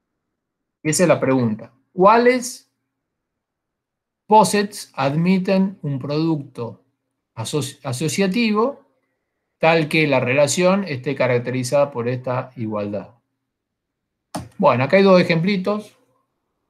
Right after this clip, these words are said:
El moño, este, este, esta cosita, este poset, eh, es asociativo, admite un producto así,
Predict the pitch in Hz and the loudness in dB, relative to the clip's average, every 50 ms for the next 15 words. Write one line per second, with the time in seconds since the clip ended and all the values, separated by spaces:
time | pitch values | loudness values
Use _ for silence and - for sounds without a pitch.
0 | _ _ _ _ - 139 143 143 151 180 226 247 214 190 180 180 185 202 226 226 | _ _ _ _ -8 -6 -4 -2 2 4 6 6 6 6 4 4 2 0 -2 -4
1 | - 151 147 151 147 - 160 143 139 135 135 135 131 - 147 131 123 120 117 113 | -8 -4 -4 -4 -4 -2 -4 -2 -2 -2 -2 -4 -6 -6 -6 -4 -2 -2 -2 -4
2 | 113 123 127 123 - _ _ _ _ _ _ _ _ _ _ _ _ _ _ _ | -6 -8 -12 -14 -18 _ _ _ _ _ _ _ _ _ _ _ _ _ _ _
3 | _ _ _ _ _ _ _ _ _ _ _ _ _ _ _ _ _ _ _ _ | _ _ _ _ _ _ _ _ _ _ _ _ _ _ _ _ _ _ _ _
4 | _ _ _ - 139 139 165 151 143 143 143 139 - 180 170 165 - 170 185 220 | _ _ _ -8 -6 -2 0 0 2 2 0 0 0 -2 -2 -2 0 0 0 0
5 | - - - 147 127 123 143 127 127 175 175 170 170 190 190 190 185 - - _ | -2 -8 -12 -10 -10 -8 -8 -6 -2 0 0 2 2 0 0 -2 -2 -8 -16 _
6 | _ - 139 123 123 123 120 120 120 117 120 120 - - 165 185 180 180 156 127 | _ -8 -4 -2 0 0 0 0 0 -2 -4 -6 -8 -2 0 2 2 2 0 -2
7 | 135 131 120 139 143 - 160 151 127 120 135 156 151 135 123 131 147 170 165 165 | -2 -4 -4 -4 -4 -4 -4 -4 -4 -2 0 0 2 2 0 0 0 -2 -2 -2
8 | 156 135 127 131 135 143 143 139 143 135 127 127 147 147 156 180 180 | -4 -4 -4 -4 -4 -4 -4 -4 -6 -6 -6 -6 -6 -8 -8 -8 -12